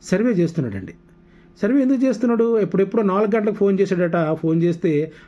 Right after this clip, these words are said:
ఆ వాళ్ళు లేరు. వాళ్ళు మళ్ళీ తిరిగి ఆరున్నరకు ఫోన్ చేశారు. ఆరున్నర, పావుదొక్క ఏడు అవుతుంది, ఫోన్ చేశారు. వెంటనే ఓటీపీ చెప్పి డీటెయిల్స్ రాసుకొని, "రేపు ఒకసారి సచివాలయానికి రండి" అన్నాడు. ఏంటి కెప్టెన్ డ్రైవర్ ఏంటి, ర్యాపిడో డ్రైవర్ ఏంటి, ఈ కెప్టెన్ ఏంటి,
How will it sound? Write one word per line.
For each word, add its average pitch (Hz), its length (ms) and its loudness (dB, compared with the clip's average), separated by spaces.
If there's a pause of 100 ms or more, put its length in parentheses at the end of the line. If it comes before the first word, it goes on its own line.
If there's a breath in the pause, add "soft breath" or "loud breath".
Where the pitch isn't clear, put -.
(160 loud breath)
ఆ 143 60 -2
వాళ్ళు 147 240 2
లేరు. 156 260 2
వాళ్ళు 139 380 0
మళ్ళీ 143 180 2
తిరిగి 147 400 0 (400 soft breath)
ఆరున్నరకు 160 440 0
ఫోన్ 147 260 0
చేశారు. 147 340 -2
ఆరున్నర, 135 360 0
పావుదొక్క 135 380 -4
ఏడు 127 120 -2
అవుతుంది, 120 260 -8
ఫోన్ 127 240 -4
చేశారు. 113 360 -6 (1120 loud breath)
వెంటనే 175 260 0
ఓటీపీ 170 360 2
చెప్పి 165 340 0
డీటెయిల్స్ 147 360 -2
రాసుకొని, 135 520 -2 (320 loud breath)
"రేపు 160 260 0
ఒకసారి 143 360 -2
సచివాలయానికి 139 560 0
రండి" 117 140 0
అన్నాడు. 95 480 -8 (420 loud breath)
ఏంటి 240 420 -2
కెప్టెన్ 190 480 0
డ్రైవర్ 185 300 2
ఏంటి, 170 720 2
ర్యాపిడో 160 360 0
డ్రైవర్ 160 340 2
ఏంటి, 147 220 -2
ఈ 131 160 -2
కెప్టెన్ 160 480 -2
ఏంటి, 143 500 -2